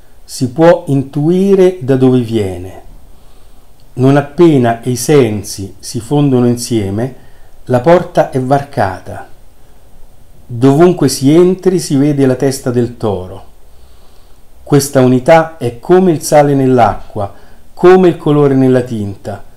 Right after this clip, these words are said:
La cosa più infinitesimale non è separata dall'io.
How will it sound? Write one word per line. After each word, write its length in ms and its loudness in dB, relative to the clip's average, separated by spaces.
La 200 0
cosa 320 2
più 360 -2
infinitesimale 1200 0
non 220 2
è 260 0
separata 880 -2
dall'io. 800 -6